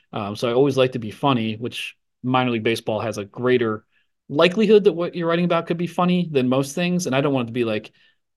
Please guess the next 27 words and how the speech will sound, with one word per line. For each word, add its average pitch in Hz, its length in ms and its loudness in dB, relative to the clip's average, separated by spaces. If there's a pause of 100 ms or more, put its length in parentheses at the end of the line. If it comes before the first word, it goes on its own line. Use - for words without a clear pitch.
(140)
"Ha 147 140 2
ha, 147 240 4
it's 127 100 -4
another 139 280 0
laugh, 135 500 -4
laugh 143 340 -2
a 143 60 0
minute 143 300 2
riotous 135 640 2
article 135 440 -2
with 123 120 -2
old 131 240 -2
Ben's 139 280 0
Biz." 131 320 2
Like, 117 120 0
it 131 100 -4
doesn't 156 220 -2
need 151 120 0
to 139 60 -6
be 127 140 0
like, 117 140 -2
"Ha 131 200 0
ha, 127 220 0
funny, 127 280 -2
funny," 131 300 -4
but, 110 160 -4
like, 113 220 -8